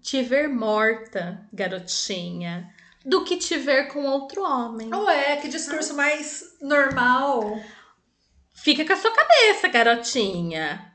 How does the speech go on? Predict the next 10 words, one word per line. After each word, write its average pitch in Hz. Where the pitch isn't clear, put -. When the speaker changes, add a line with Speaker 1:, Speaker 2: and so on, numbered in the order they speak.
Speaker 1:
"Ou 208
então, 190
eu 208
não 196
vou 196
saber 190
onde 202
ela 202
está." -
Speaker 2:
Gente. 220